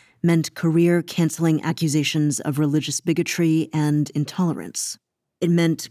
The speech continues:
credible threats of violence from conspiracy theorists who believed they were called by God to murder abortion providers, Muslims, and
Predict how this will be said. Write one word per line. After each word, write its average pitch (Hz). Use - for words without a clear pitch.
credible 160
threats -
of 139
violence 180
from 143
conspiracy 170
theorists 165
who 170
believed 156
they 156
were 147
called 156
by 165
God 185
to -
murder 156
abortion 160
providers, 156
Muslims, 156
and 147